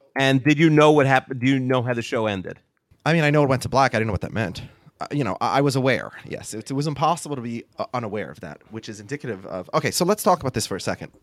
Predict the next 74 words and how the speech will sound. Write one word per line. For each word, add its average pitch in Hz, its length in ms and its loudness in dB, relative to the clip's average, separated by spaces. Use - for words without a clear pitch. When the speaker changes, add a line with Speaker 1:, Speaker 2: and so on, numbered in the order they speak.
Speaker 2:
One 175 220 0
of 233 60 0
the 202 80 0
things 170 240 0
I 135 40 2
mentioned 123 280 0
Speaker 1:
Mm-hmm. 110 80 -2
Speaker 2:
a - 20 2
little 131 140 2
bit 110 100 2
last 104 320 2
week 104 220 -2
when 110 100 2
I 104 60 0
talked 123 240 2
about 101 140 -2
why 110 240 4
I - 20 2
have 98 200 0
Mad 107 300 2
Men 87 260 -4
on 101 140 -6
my 107 160 -2
list 147 480 -4
ahead, 127 520 0
I 139 80 2
have 151 100 4
Mad 147 180 6
Men 143 120 4
on 127 40 2
my 123 100 2
list 110 180 -2
at, 117 60 0
el-, 117 140 -2
at 117 140 -2
number 123 220 4
eleven, 165 420 4
and 135 100 -2
I 147 40 0
have 170 160 0
it 143 60 -2
ahead 170 280 2
of 135 60 0
a 131 40 -4
couple 143 460 0
of 110 300 4
dramas 127 360 4
that 117 120 2
I 117 80 6
like 117 180 4
a 117 40 -4
little 101 140 0
bit 101 120 -2
more, 113 420 4
Boardwalk 117 360 4
Empire 104 720 2
and 98 160 -6
Deadwood, 90 420 -2
for 95 120 -8
example. 92 300 -8
Just 185 160 2
Speaker 1:
Oh, 180 40 6
Speaker 2:
to 226 60 6
Speaker 1:
I - 20 4
know 262 100 4
Speaker 2:
throw 170 60 8
Speaker 1:
why. 107 320 2
Because 131 460 -2
you're 147 120 4
a 123 40 2
slave 151 600 -2
to 135 180 0
the 113 140 -6
people. 117 600 -6